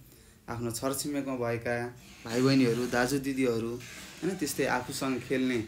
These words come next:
साथीहरू र आफ्नो कक्षाको ठाउँमा पढ्ने साथीहरूलाई हाम्रो YouTube च्यानल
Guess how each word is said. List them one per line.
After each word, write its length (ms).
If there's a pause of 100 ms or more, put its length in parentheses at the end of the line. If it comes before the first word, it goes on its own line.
(380)
साथीहरू 560
र 80
आफ्नो 320
कक्षाको 400
ठाउँमा 240
पढ्ने 240
साथीहरूलाई 880 (400)
हाम्रो 240
YouTube 240
च्यानल 300